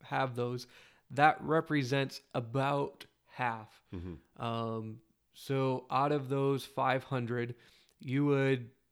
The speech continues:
Speaker 1: be around two hundred and seventy companies, two hundred fifty, let's just say half
Speaker 2: Yep.
Speaker 1: are eliminated
Speaker 2: Yep.
Speaker 1: as investment possibilities
Speaker 2: Mm-hmm.
Speaker 1: based on that. They may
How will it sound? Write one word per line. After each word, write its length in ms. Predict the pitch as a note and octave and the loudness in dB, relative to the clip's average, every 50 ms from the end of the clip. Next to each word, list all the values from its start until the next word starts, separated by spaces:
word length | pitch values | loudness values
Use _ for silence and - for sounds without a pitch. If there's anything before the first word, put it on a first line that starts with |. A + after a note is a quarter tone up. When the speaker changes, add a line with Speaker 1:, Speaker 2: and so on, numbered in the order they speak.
| _ _ _ _ _ _ _ _ F3+ F#3+ - | _ _ _ _ _ _ _ _ -20 -14 -6
Speaker 1:
be 140 | C#3 C#3+ D3+ | -2 0 2
around 280 | D3 C#3 C3 B2+ B2+ | 2 2 0 -2 -4
two 180 | - - G3 F#3 | -4 -4 -2 0
hundred 440 | E3+ F#3 D#3+ D3 C#3+ C3+ C3 B2+ - - - | 0 -2 -2 0 0 0 0 -2 -6 -10 -8
and 140 | A#2+ A#2 A#2 | -8 -8 -8
seventy 500 | - - - - D3 D3 D3 C#3+ C#3 C3 | -10 -4 0 0 0 0 0 -2 -2 -4
companies, 400 | - D3 C#3 C3 C#3 C#3 C3 - | -4 -6 -6 -4 -6 -8 -8 -6
two 140 | - F3+ | -4 -2
hundred 140 | E3+ D3+ C#3 - | -2 -2 -4 -4
fifty, 260 | - C#3+ C3+ - C#3 | -4 -6 -4 -4 -6
let's 200 | C#3 C#3 D3 - | -4 -4 -4 -2
just 220 | - D#3 C#3 - - | -4 -6 -4 -4 -2
say 160 | C#3+ C3+ C3 | -2 -2 -2
half 440 | B2 C#3 D#3 C3+ A#2+ B2 B2 - - _ - - | 0 2 2 2 2 0 -4 -4 -8 _ -8 -4
Speaker 2:
Yep. 180 | A2 A2+ - - - | -4 -4 -4 -4 -4
Speaker 1:
are 440 | - C3 C3 B2+ B2 B2 A#2 A#2 A#2+ - _ - | -2 0 0 2 0 0 -2 -2 -6 -12 _ -2
eliminated 680 | C#3 C#3 D#3 E3 D#3 D#3 D3 C#3 B2+ A#2+ A#2 A#2 A2 G#2 _ _ _ - - - | 0 2 4 4 4 2 2 2 0 0 -2 -4 -8 -10 _ _ _ -20 -10 -6
Speaker 2:
Yep. 80 | - | -6
Speaker 1:
as 80 | B2 B2 | -4 -4
investment 500 | C3 B2 B2 B2+ B2+ - - C#3 B2 - | -4 -4 -2 -4 -4 -4 -6 -8 -8 -6
possibilities 880 | - B2+ B2+ B2 - - A#2 A#2+ A#2 A#2 A#2 A#2 B2 B2 A#2+ - - - G2 | -4 -4 -4 -4 -6 -8 -6 -6 -6 -6 -6 -8 -10 -14 -14 -18 -14 -12 -12
Speaker 2:
Mm-hmm. 140 | F2 A#2+ D#3 - _ _ _ _ _ _ - | -12 -12 -14 -16 _ _ _ _ _ _ -8
Speaker 1:
based 340 | A#2 B2 B2+ C3+ - - C#3 | -4 -2 0 -2 -2 -2 -4
on 180 | B2+ B2 A#2+ A#2+ | -2 -2 -2 -4
that. 260 | A#2+ A#2 A2+ - A#2+ | -4 -4 -6 -4 -2
They 160 | C3 C3+ C3+ | 0 0 2
may 400 | C3+ C#3+ C#3 C#3 C#3 C#3 C#3 | 2 2 2 2 2 0 0